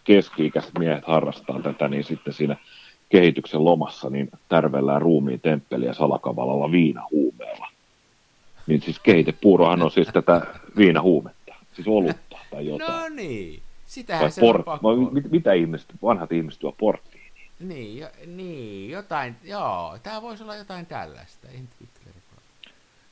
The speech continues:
Speaker 2: Joo,
Speaker 1: Entwicklerbrei.
Speaker 2: just näistä pitäisi muuten olla, hei, nyt mä totean, meillä on ennenkin käynyt näin, että me ei ole ymmärretty saksaa eikä suomen kieltä tässä. Tässä pitäisi olla
Speaker 1: Juu.
Speaker 2: vielä joku esperantosta, että me y-, oikein ymmärrettäisiin, mitä se tarkoittaa.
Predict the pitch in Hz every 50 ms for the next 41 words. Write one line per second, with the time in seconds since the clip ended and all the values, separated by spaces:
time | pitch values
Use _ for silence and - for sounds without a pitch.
0 | _ _ - 110 117 113 107 98 87 78 80 85 85 - - - - - - -
1 | - - - 156 - - - - - - - 143 196 226 214 - - 190 - 180
2 | 170 - 160 151 151 151 151 147 147 147 143 143 135 135 139 147 139 135 139 151
3 | 160 160 - 147 143 131 - 151 147 - - 127 117 110 123 143 151 160 160 175
4 | 196 185 165 135 123 123 107 - - 123 120 120 120 120 120 117 120 - 131 127
5 | 127 127 123 123 131 143 139 127 120 117 113 120 - 117 - 143 131 - - -
6 | 113 98 101 113 123 113 - 95 - - 110 104 101 101 95 90 - 85 85 85
7 | - 82 - - 85 - - 92 90 - 117 117 - - 143 139 120 151 139 139
8 | 190 180 160 - 147 151 151 - 151 143 151 160 156 - - - 120 113 104 98
9 | 95 - - 101 - - - 104 104 - - 101 107 107 110 120 117 104 143 147
10 | 123 123 107 98 98 98 95 90 82 73 73 _ - 85 - - 82 - 156 -
11 | - - - 80 76 - - - - - - - -